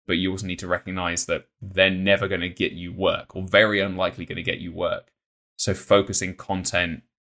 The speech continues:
to point at designers, unless you're trying to teach designers as your income, you need to switch your mindset over to, rather than just appealing to designers, you need to figure out what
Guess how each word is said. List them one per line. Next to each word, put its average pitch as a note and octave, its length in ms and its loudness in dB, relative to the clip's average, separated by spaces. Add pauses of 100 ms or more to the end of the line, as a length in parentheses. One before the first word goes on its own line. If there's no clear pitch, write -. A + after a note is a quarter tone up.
(300)
to - 80 -4
point F#2+ 320 2
at D#2 100 -8
designers, F2+ 840 0
unless G2 260 0
you're - 80 -14
trying F2 180 -6
to - 60 -18
teach - 260 2
designers F2+ 460 -2
as E2 100 -10
your F2 120 -6
income, G2+ 480 0 (960)
you F#2 140 2
need G2+ 140 4
to G2+ 80 -2
switch - 280 0
your F2 100 -4
mindset F#2 460 2
over F2 380 -2 (520)
to, G2+ 140 -2
rather F#2+ 300 8
than F#2 80 -6
just - 160 -6
appealing F#2+ 360 -2
to E2 80 -12
designers, F2 520 -2
you F2 60 -8
need F2 80 -6
to F2+ 200 -2 (200)
figure F#2 180 2
out F2 220 4
what F2+ 240 -4